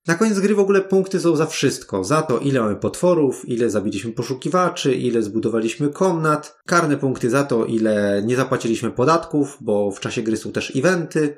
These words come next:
które każą nam wykarmiać potwory, jak nie, to nam uciekną, które każą nam zapłacić podatek za to, jak duży jest nasz, y, loch. Jak nie, to dostaniemy nieprzyjemne listy, które są na koniec warte ujemne punkty.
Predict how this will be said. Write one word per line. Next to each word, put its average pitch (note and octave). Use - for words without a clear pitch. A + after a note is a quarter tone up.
które A2
każą G#2+
nam G#2
wykarmiać G#2+
potwory, D#3
jak A2+
nie, G#2+
to A2+
nam B2
uciekną, B2
które A#2+
każą B2+
nam B2+
zapłacić C3
podatek D3
za A#2+
to, C3
jak B2+
duży C3
jest C3
nasz, B2+
y, B2
loch. C3+
Jak G#2
nie, C3
to B2
dostaniemy A2+
nieprzyjemne C3
listy, E3+
które C3
są A#2
na A#2+
koniec A#2+
warte A#2
ujemne A2+
punkty. A2